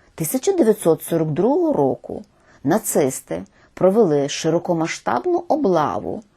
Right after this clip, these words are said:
розшукуючи українських націоналістів, а саме провід українських націоналістів, який представляв референтуру воєнну, референтуру пропагандистську і організаційну. Так було арештовано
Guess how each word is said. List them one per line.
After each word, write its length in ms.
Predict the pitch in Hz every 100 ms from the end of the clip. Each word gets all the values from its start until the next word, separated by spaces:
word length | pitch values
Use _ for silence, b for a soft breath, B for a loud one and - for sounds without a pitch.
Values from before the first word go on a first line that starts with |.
| b b b
розшукуючи 840 | - 143 - 220 220 285 285 -
українських 580 | 214 - 147 151 - 202
націоналістів, 880 | 208 202 214 208 165 - - - - _ b b b b b
а 120 | - 160
саме 480 | - 151 143 208 254
провід 460 | - 160 156 135 -
українських 640 | - 147 139 139 - -
націоналістів, 800 | 143 - 143 - 214 - - - _ b b
який 240 | - 143 269
представляв 680 | - 370 - 165 139 170 311
референтуру 720 | 202 - 156 147 233 226 139 B B
воєнну, 720 | 139 175 147 135 139 151 190 - b b b
референтуру 800 | - 160 170 165 170 262 269 170
пропагандистську 1000 | - 208 208 170 151 135 139 160 - - - B B B
і 180 | 190 -
організаційну. 920 | 190 202 208 196 190 - 139 - - _ _ _ b b b
Так 200 | 208 311 -
було 360 | 156 185 269
арештовано 880 | 226 247 262 - 156 143 139 135 143